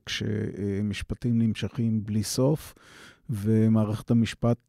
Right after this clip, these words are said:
בטח תפיק גם היא לקחים מהסיפור הזה. לכל אחד יש זכויות, גם לאלה שיעמדו בוועדת החקירה, אבל זכותו של הציבור לדעת עומדת מעל הכל.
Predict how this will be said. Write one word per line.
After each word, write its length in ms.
בטח 300
תפיק 340
גם 220
היא 240
לקחים 640
מהסיפור 1500
הזה. 200
לכל 320
אחד 240
יש 180
זכויות, 460
גם 220
לאלה 340
שיעמדו 680
בוועדת 580
החקירה, 600
אבל 220
זכותו 380
של 160
הציבור 460
לדעת 300
עומדת 420
מעל 200
הכל. 280